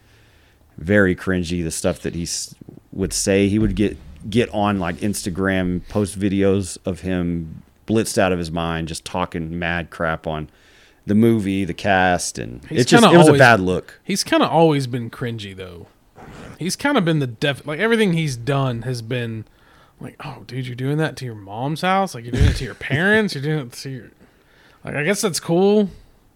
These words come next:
Speaker 1: Yeah.
Speaker 2: I don't know.
Speaker 1: That's just part of their, their shtick, I guess. I mean, he, he was always messing with his parents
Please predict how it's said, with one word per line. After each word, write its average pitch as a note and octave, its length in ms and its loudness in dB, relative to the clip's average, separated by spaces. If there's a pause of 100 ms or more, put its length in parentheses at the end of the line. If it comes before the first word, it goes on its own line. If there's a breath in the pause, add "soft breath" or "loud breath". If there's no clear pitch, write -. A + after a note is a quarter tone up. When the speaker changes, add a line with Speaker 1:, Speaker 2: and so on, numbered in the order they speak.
(260)
Speaker 1:
Yeah. E2+ 380 2 (140)
Speaker 2:
I A2+ 120 -10
don't G2+ 100 -12
know. F#2+ 180 -16 (280)
Speaker 1:
That's C3 200 6
just - 200 -2
part G#2+ 240 4
of E2+ 120 -2
their, E2+ 360 0 (760)
their D2+ 160 -8
shtick, - 400 -6
I D2 120 -4
guess. D2 360 -4
I D2 60 -4
mean, D2+ 260 -4
he, E2 220 -4
he G2 140 -2
was F#2 140 -4
always D#2+ 380 -2
messing E2 280 -6
with D#2 100 -6
his D2+ 80 -12
parents D2+ 520 -8